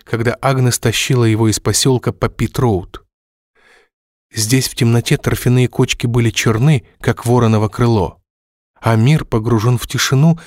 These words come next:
которую нарушали лишь тихое журчание воды в речушке и кваканье болотных жаб. После того, как в её жизни появился Юджин,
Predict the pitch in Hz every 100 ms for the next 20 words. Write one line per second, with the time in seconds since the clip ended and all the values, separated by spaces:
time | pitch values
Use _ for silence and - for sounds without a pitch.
0 | - - 120 131 123 117 113 107 139 131
1 | 117 113 - - 131 120 107 110 - 127
2 | 117 107 101 110 156 135 104 - 98 -
3 | - - _ - - 110 - 117 135 117
4 | 113 107 107 104 - 107 101 101 55 _
5 | _ _ _ _ _ _ _ _ _ 117
6 | 107 117 113 110 117 113 113 110 107 120
7 | 113 104 107 101 113 110 110 107 143 110
8 | 92